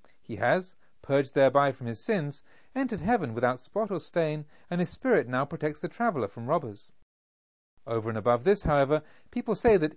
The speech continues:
even during his robber lifetime he was an exceedingly learned and almost saintly man, for he knew even secret parts of the Veda by heart.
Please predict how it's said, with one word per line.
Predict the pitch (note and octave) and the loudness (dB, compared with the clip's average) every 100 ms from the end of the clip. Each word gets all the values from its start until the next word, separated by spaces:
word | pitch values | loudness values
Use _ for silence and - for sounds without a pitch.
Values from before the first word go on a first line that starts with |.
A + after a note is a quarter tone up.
| - | -6
even | A#3+ A#3+ G3 | -4 -2 0
during | G#3+ G3 | 4 4
his | F3+ D#3+ | 2 2
robber | F3 D#3+ | 2 2
lifetime | E3+ A#3 - A2+ G2 G2 - - - | 2 0 -2 -4 -4 -8 -16 -20 -14
he | - G#3 | -4 -2
was | F#3+ | 0
an | G3 | -4
exceedingly | - - B3 F3 A#2 G2+ G2+ - | -6 -6 -4 -4 -4 -8 -10 -6
learned | C3 G#3+ E3 A2 | -2 0 -2 -4
and | B2 | -6
almost | D#3+ F3 F3 - | -6 -4 -6 -8
saintly | A#3+ - B2 | -10 -8 -8
man, | D3 C#3+ A2 G#2+ - - - - - - | -6 -6 -8 -14 -20 -20 -20 -20 -20 -8
for | F3 | -4
he | F3+ | -2
knew | G3 A3+ | 0 -2
even | G3+ G#3 F#3 | -2 -4 -6
secret | - A#3+ - - | -6 -10 -8 -10
parts | - F#3 D#3 | -6 -6 -6
of | D3 | -6
the | C#3 | -4
Veda | F#3 G#3 A2+ | -4 -4 0
by | A2 | 0
heart. | G#2+ F3 A#2+ - | 0 -4 -6 -8